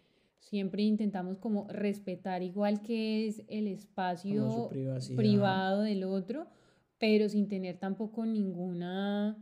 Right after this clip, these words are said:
Speaker 1: pues, ninguna prohibición, porque a la final somos pareja y, pues, lo primero que debe haber ahí es la confianza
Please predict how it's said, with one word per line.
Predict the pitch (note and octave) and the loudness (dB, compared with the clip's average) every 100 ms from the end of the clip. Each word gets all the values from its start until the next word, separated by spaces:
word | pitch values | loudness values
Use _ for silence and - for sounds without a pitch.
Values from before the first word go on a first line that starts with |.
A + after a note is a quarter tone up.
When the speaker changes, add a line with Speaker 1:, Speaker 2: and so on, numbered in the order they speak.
| - _ - | -18 _ 2
Speaker 1:
pues, | A3 | 6
ninguna | G#3+ G3+ G3 G3 | 8 6 4 0
prohibición, | A#3+ A3+ G#3+ F3+ E3+ A#3+ C#4 G3+ | 0 0 0 0 -2 0 0 0
porque | F#3 F#3+ | -4 -8
a | |
la | F3+ F3+ | -8 -8
final | F#3 F3+ F3 E3+ | -8 -6 -6 -4
somos | G#3 A3 A3 | -2 -4 -4
pareja | G3+ F3+ F3+ F#3 A3+ | -4 -4 -4 -4 -4
y, | G#3+ | -4
pues, | G#3+ F#3 | -6 -6
lo | F#3 | -8
primero | F3+ F3 E3+ F3+ | -8 -6 -6 -6
que | G3+ F#3+ | -6 -6
debe | F3 | -6
haber | F3+ F#3 F#3 G3 | -8 -6 -6 -4
ahí | G3+ G3+ | -2 -2
es | F#3+ | -2
la | G#3 G#3 | -4 -6
confianza | F3 E3+ F#3+ G3 F#3+ F3+ F3+ G#3 | -10 -10 -6 -4 -2 -4 -8 -10